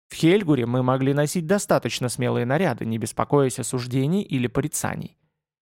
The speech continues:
Дети леса любили открыто и не стеснялись проявлять свои чувства.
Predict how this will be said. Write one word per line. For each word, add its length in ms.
Дети 260
леса 380
любили 340
открыто 580
и 100
не 120
стеснялись 580
проявлять 420
свои 200
чувства. 480